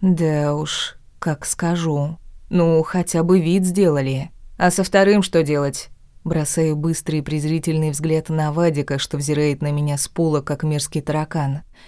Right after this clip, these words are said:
И тут же чувствую на себе его руки. Отвратительно липкие, воняющие сигаретами, ещё каким-то дерьмом. Чувствую удары, которые он наносит мне один за другим. Вижу, как летят брызги моей крови, и сжимаю кулаки, отводя от падали взгляд.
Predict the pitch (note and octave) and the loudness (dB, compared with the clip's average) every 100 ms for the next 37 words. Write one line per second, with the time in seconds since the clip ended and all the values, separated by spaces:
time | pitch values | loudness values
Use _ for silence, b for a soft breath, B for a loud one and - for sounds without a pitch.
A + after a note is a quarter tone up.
0 | b b E3+ C#3 E3+ E3+ D3+ C#3+ - D#3+ | b b -2 -2 2 2 2 -2 -2 -2
1 | - D3+ D3 C#3+ - D3 D3 D3 D3+ D3+ | -2 -2 0 -2 -2 0 0 0 0 0
2 | C#3 - C#3 C3+ B2+ - _ - F3 D3 | -4 -6 -4 -4 -6 -14 _ -8 -6 -2
3 | D3 C#3+ - D3 D#3+ D#3 D3+ D3+ D#3+ E3 | -2 -2 -2 0 2 2 2 2 2 2
4 | C#3+ - C#3 C3+ C#3 D3 D#3 D3+ - D3+ | 0 -6 -4 -2 0 2 2 0 -2 -4
5 | C#3+ E3 D#3 D3+ E3+ E3 D3+ C#3+ C#3+ - | -2 -2 0 2 2 2 0 0 -2 0
6 | D#3 D3 C#3+ D#3 E3 D3 D3 E3+ E3+ D#3+ | 0 0 -2 -2 -2 0 2 4 6 4
7 | C#3 C3+ - - - - D#3 - D#3 D3+ | 2 -4 -8 -20 -16 -6 -6 -4 0 0
8 | D#3 D3+ D#3+ D#3 C#3 C#3 D3+ C#3+ C#3+ D3 | 2 2 2 2 0 -2 0 0 0 0
9 | D3+ D3 - D3 D3 C#3+ D3 D3 D3 C#3+ | 0 -2 -2 -2 0 0 0 0 0 -2
10 | D3 C#3+ C#3+ C#3+ - b b - D#3+ D3+ | -2 -2 -2 -2 -6 b b -2 0 2
11 | D3+ D3 E3 D3+ E3 D3+ D#3 E3 C#3 D#3 | 2 0 0 0 2 2 2 2 2 0
12 | D3+ D3 C#3+ E3+ D#3+ D#3+ C#3+ C#3 C#3+ D3 | 2 0 -2 0 4 4 2 0 0 0
13 | D#3 D#3+ D3+ - D#3 D#3 D3+ - F3+ D#3 | 2 2 0 0 -2 0 -2 -2 0 2
14 | C3+ C#3 C#3+ C#3+ D3+ C#3+ C#3 D#3 C#3+ D3 | 0 0 -2 0 2 0 -2 -2 0 0
15 | D3 D3 D3+ C#3+ C3+ - | -2 -2 -2 -2 -4 -10